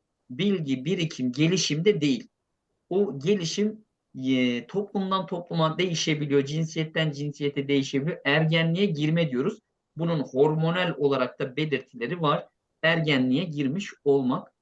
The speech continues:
buluğa ermiş olmak. Bu bayanlarda daha erken olabiliyor,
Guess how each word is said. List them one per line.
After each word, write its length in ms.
buluğa 360
ermiş 460
olmak. 440
Bu 260
bayanlarda 600
daha 260
erken 340
olabiliyor, 640